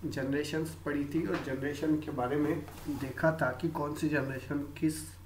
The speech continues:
सन से शुरू हुई और किस year पे ख़त्म हुई, उसमें किन किन चीज़ों का यूज़ हुआ और किस generation में किस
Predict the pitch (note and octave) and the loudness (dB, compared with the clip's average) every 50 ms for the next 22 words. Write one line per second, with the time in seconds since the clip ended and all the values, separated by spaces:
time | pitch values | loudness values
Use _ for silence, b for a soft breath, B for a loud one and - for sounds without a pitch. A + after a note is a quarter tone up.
0 | - - - - - - - - - - - - - - - - - - - - | -16 -16 -16 -14 -14 -16 -16 -16 -16 -16 -16 -16 -16 -16 -16 -16 -16 -14 -14 -4
1 | - D#3 D3+ D3 D3 D3 - D3 C#3 - - - C3 C#3+ D3 C#3 - C#3+ C#3+ C#3+ | 0 2 4 4 2 2 0 -2 -2 -2 -2 -2 0 0 0 2 2 2 2 2
2 | - - D3+ C#3+ - - - D3+ - - - D3+ C3+ C3+ C3 C3 B2+ - C#3+ - | 0 -2 -4 -6 -2 -2 -2 -2 -2 -2 -4 -2 -2 0 -2 -2 -2 -2 -4 -2
3 | - C3 B2+ - B2 A2+ - A#2 A2 - B B B B B B B B B B | -2 -4 -4 -4 -6 -8 -8 -8 -8 -10 B B B B B B B B B B
4 | B - - - - C#3 C3+ C3+ - D3 C#3 C#3 - D3+ D3+ C#3+ C#3+ D3+ C#3+ D3+ | B -10 -8 -4 -2 -2 -2 0 2 2 2 2 4 4 2 4 2 2 2 2
5 | D3 - D3 C3 B2+ C3 D3 D#3 D3+ D#3+ D#3 D3+ D3+ D3+ D3+ D3+ D#3 D#3 - - | 2 2 2 2 2 2 2 2 4 6 6 6 6 4 4 2 2 0 -2 2
6 | - F3 E3+ D#3+ D3+ D#3 D3 D3 D3 D3 D3 - D#3+ D3+ D3 D3 D3+ D3+ D3+ - | 6 6 6 8 6 4 2 4 2 0 0 0 0 0 2 2 2 2 2 2
7 | - E3 F3 - - | 0 0 0 -2 -6